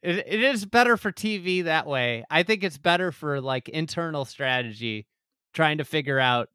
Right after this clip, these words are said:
what the other person's thinking and trying to roll out your strategy, the other person trying to counter. I don't, I don't know.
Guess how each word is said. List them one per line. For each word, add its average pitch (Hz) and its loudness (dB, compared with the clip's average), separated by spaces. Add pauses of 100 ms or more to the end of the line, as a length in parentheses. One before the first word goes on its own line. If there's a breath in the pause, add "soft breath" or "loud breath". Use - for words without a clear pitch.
(440)
what 139 4
the 160 4
other 139 4
person's 131 -2
thinking 120 -2
and 127 -6
trying 139 0
to 127 -6
roll 139 2
out 127 2
your 123 0
strategy, 120 -4
the 117 -6
other 135 -4
person 127 -8
trying 123 -4
to 117 -10
counter. 113 -8
I 135 -2
don't, 139 -2
I 139 -4
don't 131 0
know. 101 -4